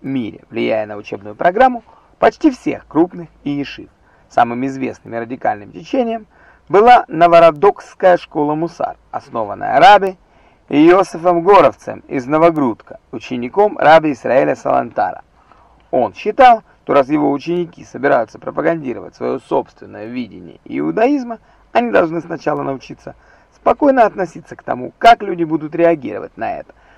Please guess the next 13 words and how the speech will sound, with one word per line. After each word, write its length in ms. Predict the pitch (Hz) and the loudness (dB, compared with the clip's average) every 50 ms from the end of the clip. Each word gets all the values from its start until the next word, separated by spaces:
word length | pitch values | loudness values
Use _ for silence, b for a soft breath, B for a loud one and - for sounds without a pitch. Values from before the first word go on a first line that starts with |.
| b b b | b b b
Чтобы 220 | - 131 135 135 | -10 -6 -6 -4
приучить 400 | 135 151 160 156 143 151 147 - | 0 2 2 2 0 -2 -10 -12
своих 280 | - 117 117 117 - - | -10 -8 -8 -8 -8 -8
учеников 540 | - 123 - - 151 147 143 - - 139 - _ | -10 -10 -8 -8 -8 -8 -8 -10 -12 -14 -14 _
к 40 | - | -6
насмешкам, 600 | - 156 165 - 262 302 302 - - - - - b b b b b b b | -4 -4 -4 -2 -2 -2 -2 -4 -6 -14 -18 -18 b b b b b b b
он 140 | b - 302 | b -4 -4
подвергал 520 | - - 190 196 208 208 196 226 220 214 202 | -4 -4 0 0 0 4 6 6 6 6 6
их 120 | 190 170 - _ _ - | 2 -2 -6 _ _ 2
разным 380 | - 247 254 233 151 160 160 | 6 6 6 6 6 2 -6
испытаниям. 540 | 143 - - 160 151 160 139 113 104 98 - - | -8 -8 -10 -6 -2 0 0 0 0 -4 -12 -16
Например, 420 | - 117 117 123 127 123 120 113 | -14 -12 -10 -8 -6 -6 -6 -8
предлагал 600 | - - 127 120 120 156 175 185 240 247 233 220 | -8 -10 -14 -6 -2 0 2 4 6 6 4 4